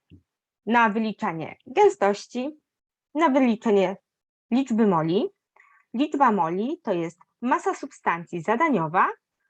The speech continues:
przez masę molową substancji. Stężenie procentowe. Mamy ponownie, że masa roztworu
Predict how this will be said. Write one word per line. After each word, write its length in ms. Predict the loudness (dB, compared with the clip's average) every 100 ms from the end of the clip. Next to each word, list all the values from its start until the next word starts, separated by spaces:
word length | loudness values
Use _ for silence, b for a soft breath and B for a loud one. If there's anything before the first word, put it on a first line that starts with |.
| _
przez 260 | -8 -8 -2
masę 500 | -2 -2 -4 -4 -6 _
molową 600 | -4 -2 0 0 -2 -8 -12 _
substancji. 800 | -20 -20 -6 -4 -4 -8 -18 -20 _ _ _ _ _ _ _ _ _ _ _ _ _ _ _ _ _ _ _
Stężenie 420 | 2 2 2 0
procentowe. 680 | -2 -4 -2 -2 -2 -4 -8 -12 _ -20 b b _ _
Mamy 240 | 0 0 0
ponownie, 580 | 0 2 0 0 -4 -4
że 120 | 0
masa 480 | 0 0 0 0 -2 _ -8
roztworu 800 | -6 -6 -8 -6 -4 -2 -4